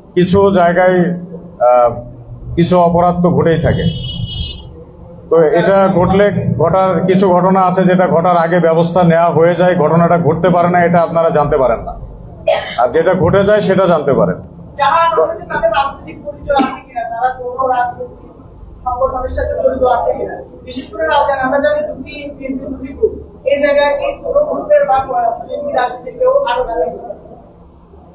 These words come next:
Speaker 1: রাউজান এবং পুরা বাংলাদেশে যে কয়টা গ্রুপই থাকুক, র্যাবের কাছে দুইটা গ্রুপ আছে,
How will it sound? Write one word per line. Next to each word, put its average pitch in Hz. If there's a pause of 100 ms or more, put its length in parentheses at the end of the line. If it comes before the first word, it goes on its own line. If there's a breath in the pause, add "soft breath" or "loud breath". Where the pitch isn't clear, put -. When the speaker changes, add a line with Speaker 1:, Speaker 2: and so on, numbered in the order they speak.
(120)
Speaker 1:
রাউজান 143 (320)
এবং 135 (120)
পুরা 156
বাংলাদেশে 151
যে 139
কয়টা 156
গ্রুপই 147
থাকুক, - (1200)
র্যাবের 143
কাছে 170
দুইটা 147
গ্রুপ 127
আছে, -